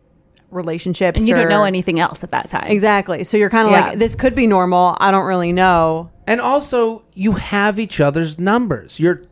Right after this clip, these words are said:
Speaker 3: tethered to them a little bit.
Speaker 1: Right.
Speaker 3: I have the same cell phone number I, I ha-, I got when I was in high school.
Speaker 2: Yeah.
Speaker 3: So
Speaker 1: Right.
Speaker 3: it's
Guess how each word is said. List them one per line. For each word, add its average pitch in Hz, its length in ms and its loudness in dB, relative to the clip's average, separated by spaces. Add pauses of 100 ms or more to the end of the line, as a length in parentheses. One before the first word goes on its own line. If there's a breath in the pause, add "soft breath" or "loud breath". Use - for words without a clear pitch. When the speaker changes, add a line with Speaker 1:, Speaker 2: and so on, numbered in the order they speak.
Speaker 3:
tethered 214 560 -2
to 135 120 -6
them 123 260 0
a 139 100 -4
little 160 380 -2
bit. 220 340 -2 (340 soft breath)
Speaker 1:
Right. 185 240 -4
Speaker 3:
I 240 120 2
have 320 160 0
the - 80 -2
same 220 440 -2
cell 233 360 -2
phone 175 280 0
number 160 300 0
I, 170 400 -2
I 170 160 2
ha-, 165 280 -4
I 165 100 -2
got 165 320 0
when 185 100 -4
I 185 100 2
was 185 140 0
in 196 80 -4
high 233 160 0
school. 120 340 -10
Speaker 2:
Yeah. 277 180 -4 (360 soft breath)
Speaker 3:
So 202 480 0
Speaker 1:
Right. 208 320 -12
Speaker 3:
it's - 340 -2